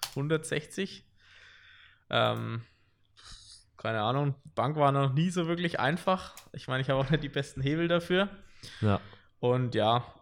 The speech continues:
Speaker 1: habe jetzt hundertfünfzig gedrückt im zweiten. Also im ersten haben wir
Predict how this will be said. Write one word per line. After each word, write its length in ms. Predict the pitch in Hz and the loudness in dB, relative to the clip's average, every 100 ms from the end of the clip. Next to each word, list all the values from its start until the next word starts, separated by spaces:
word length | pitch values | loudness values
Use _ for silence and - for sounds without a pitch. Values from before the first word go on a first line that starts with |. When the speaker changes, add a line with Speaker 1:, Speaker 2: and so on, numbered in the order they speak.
| _ | _
Speaker 1:
habe 180 | 123 117 | -2 2
jetzt 380 | 117 - - - _ - | 0 -2 -12 -16 _ -6
hundertfünfzig 1160 | 127 131 127 127 123 - - - 156 170 - 160 | -2 0 2 4 2 0 -10 -4 -2 -2 -4 -8
gedrückt 460 | - 151 147 151 139 | -8 -4 -4 -4 -6
im 120 | 127 | -6
zweiten. 300 | - 139 143 | 2 2 2
Also 180 | 123 120 | 0 0
im 120 | 120 | 0
ersten 360 | 123 139 - 135 | 0 -2 -2 -2
haben 140 | 127 | 0
wir 560 | 127 123 120 117 120 | 0 2 2 2 -2